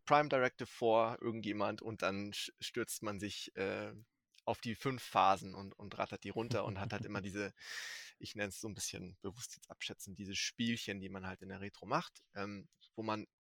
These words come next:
Speaker 1: halt immer mit, mit anderen Metaphern arbeitet. Mal ist es das Schiff, mal die Rakete, mal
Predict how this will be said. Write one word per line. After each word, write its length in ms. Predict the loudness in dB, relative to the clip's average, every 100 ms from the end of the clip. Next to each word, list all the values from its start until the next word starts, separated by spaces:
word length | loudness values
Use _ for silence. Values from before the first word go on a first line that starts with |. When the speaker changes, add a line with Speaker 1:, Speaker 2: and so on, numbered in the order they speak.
| -8
Speaker 1:
halt 180 | -6 -4
immer 180 | -2 -2
mit, 160 | -4 -8 -16 -12
mit 200 | -6 0
anderen 560 | 2 2 2 0 -2 -4
Metaphern 520 | -2 -2 2 2 4
arbeitet. 600 | 6 8 6 4 0 -4
Mal 160 | -4 -2
ist 100 | -6
es 60 |
das 100 | -4
Schiff, 380 | -2 0 -2 -6
mal 200 | -6 -6
die 180 | -8 -10
Rakete, 520 | -8 -4 -2 -2 -4
mal 480 | -4 -2 0 -2